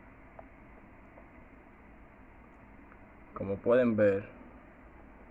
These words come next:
no sé si se ve aquí, el serial termina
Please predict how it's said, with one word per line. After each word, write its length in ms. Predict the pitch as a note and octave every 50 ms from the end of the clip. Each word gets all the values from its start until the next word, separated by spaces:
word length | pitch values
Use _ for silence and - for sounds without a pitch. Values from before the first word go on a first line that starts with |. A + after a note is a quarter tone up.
| - - - - - - - - - - - - - - - - - - - - - - - - - - - - - - - - - - - - - - - - - - - - -
no 100 | F#2+ F#2+
sé 120 | - G#2 G2+
si 160 | - - G#2
se 120 | G2 G#2
ve 160 | G2+ G2 G2
aquí, 340 | F#2+ F2+ - - F2+ F2+ - -
el 340 | G2 G2+ G2 F#2+ F#2 F#2+ F#2
serial 500 | - - G2+ G2 G2 G2+ A2 A#2+ B2 A#2
termina 520 | - A2 G#2 G#2 A2 A#2+ B2+ B2 A#2+ B2+